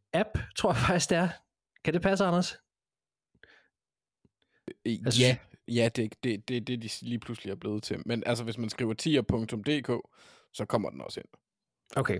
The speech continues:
Speaker 1: ja, fordi jeg, jeg har i hvert fald lagt mærke til, at, at det var måske lidt noget andet, end det, jeg har sagt tidligere. Jeg tænker,
Speaker 2: Ja,
Speaker 1: I
Speaker 2: jamen,
Speaker 1: godt kan
Speaker 2: du
Speaker 1: finde
Speaker 2: lander
Speaker 1: noget.
Speaker 2: det samme sted.
Speaker 1: Godt.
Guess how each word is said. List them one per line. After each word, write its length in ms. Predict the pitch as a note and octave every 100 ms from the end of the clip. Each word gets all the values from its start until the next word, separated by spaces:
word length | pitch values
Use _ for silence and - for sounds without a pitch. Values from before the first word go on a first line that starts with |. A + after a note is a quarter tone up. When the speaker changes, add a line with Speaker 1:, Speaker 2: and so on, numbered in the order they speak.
| -
Speaker 1:
ja, 120 | -
fordi 220 | - G#2 A2
jeg, 120 | A#2
jeg 200 | A#2 A#2+
har 80 | B2+
i 40 |
hvert 140 | B2+ B2
fald 100 | A#2+
lagt 140 | A2+
mærke 180 | A2+ A#2
til, 120 | B2+
at, 200 | A2+ G#2+
at 260 | A#2 - -
det 80 | A2+
var 60 |
måske 240 | A2 - A2+
lidt 160 | A2
noget 120 | A2
andet, 120 | G#2 A2
end 80 |
det, 80 | G#2
jeg 100 | A2
har 60 | G#2+
sagt 260 | G#2 G#2 -
tidligere. 320 | G#2 G2 - - -
Jeg 120 | C#3+
tænker, 140 | F#3
Speaker 2:
Ja, 60 | E3+
Speaker 1:
I 20 |
Speaker 2:
jamen, 140 | F3 D#3+
Speaker 1:
godt 60 |
kan 80 | C#3+
Speaker 2:
du 40 | -
Speaker 1:
finde 160 | E3+
Speaker 2:
lander 120 | - G3+
Speaker 1:
noget. 140 | G#3
Speaker 2:
det 100 | C#3+
samme 300 | - D3 D#3
sted. 260 | - D3+ D#3 - _ - - - - - - -
Speaker 1:
Godt. 260 | G#2 -